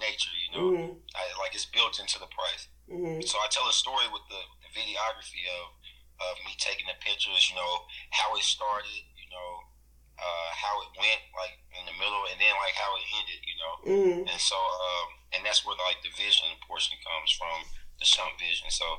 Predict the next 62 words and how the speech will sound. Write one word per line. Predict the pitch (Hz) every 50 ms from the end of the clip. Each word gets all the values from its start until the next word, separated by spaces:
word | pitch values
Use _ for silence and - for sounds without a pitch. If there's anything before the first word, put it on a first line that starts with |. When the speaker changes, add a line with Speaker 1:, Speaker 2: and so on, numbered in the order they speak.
| - - - - -
Speaker 1:
I | - 107
always | 110 110 - - 113
try | 107
to | 98 -
tell | - 104 98
a | 98
story | - - 101 98 98 98 98
with | 95 92 87 - -
what | 95 98 95
I'm | 92 92 -
doing | 92 92 92 90 90 87 90 - - - - - - - 92
and | 90
how | 90 92 92 90 87
I'm | 87 90
doing | 90 90 90 90
it. | 87 90 90 - - - - - - - - - -
And, | 90 85
um, | 85 82 82 82 80 80 78 - - - - - - - - - -
it's | - - - -
been, | - - -
it's | - - -
been | - 117
doing | 117 113 113 110 110 - - -
good. | 117 120 120 113 101 101
You | 98 95
know, | 95
I | 92 92 -
think | 220 247 254 -
a | -
lot | 190 - -
of | - -
Speaker 2:
Yeah. | - -
Speaker 1:
people, | - - - 95 95 92 - - - - - - - - - - - - -
uh, | - 92 95 95 95
take | - - 104 - -
that | - 101 95 - 95
message | 95 95 - - - 101
and, | 92 - - - - -
and | - - - -
kinda, | - 92 92 90 87 85 85 80 -
you | 85 87
know, | 87 82 82
run | 90 95 95 95 92
with | 92 - -
it. | 95 90 -
And, | 90 85 85
um, | 85 82 82 80 78 76 - - - - - - -
it, | 90 90 87 101 98
it | 98 -
fits | - 120 127 - - - - -
whatever | 104 - 107 104 104 101
it | 101 98 98 95 98
is | 95 - -
that | - -
they're | - -
trying | - - 95 95 92 -
to | -
do. | 95 90
I | 92
try | 92 - - 92
to | 95 - -
tell | 101 98 95 92 90 85